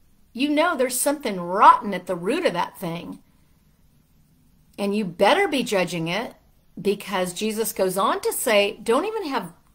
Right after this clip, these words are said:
breakfast with them. Don't even have dinner with them. Don't even eat with them. Don't even dine with them. Don't even relax with them. Cast them out. Treat them like an outsider. Love them into the fold. Speak truth.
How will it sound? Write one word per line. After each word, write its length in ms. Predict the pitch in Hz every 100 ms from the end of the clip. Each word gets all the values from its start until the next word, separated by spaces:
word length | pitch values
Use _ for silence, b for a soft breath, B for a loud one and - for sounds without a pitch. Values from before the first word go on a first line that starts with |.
| _ _ -
breakfast 640 | 185 202 - - 247 -
with 160 | 175
them. 260 | 190 175 175
Don't 200 | 180 262
even 140 | 381
have 200 | 370 302
dinner 200 | 220 254
with 200 | 339 311
them. 360 | 196 175 160 247 B B -
Don't 180 | 247
even 200 | 311 320
eat 240 | 302 294 311
with 200 | 311 -
them. 380 | 196 165 - - _ _
Don't 160 | 233 254
even 240 | 302 320
dine 260 | 262 247 285
with 160 | 277
them. 320 | 254 185 175 170
Don't 220 | 240 285
even 180 | 330 311
relax 460 | 269 220 247 262
with 160 | 285 277
them. 400 | 185 170 185 - b b b b b b
Cast 440 | - 294 320 - -
them 200 | 381 - -
out. 640 | 269 202 202 233 - -
Treat 240 | - 311
them 140 | 349 359
like 200 | 320 311
an 80 |
outsider. 800 | 247 262 - - 208 170 170 170
Love 380 | 175 196 240 294
them 180 | 359 339
into 200 | 339 277
the 100 | 320
fold. 520 | - 330 277 185 -
Speak 340 | - - 254
truth. 460 | - 349 339 254 262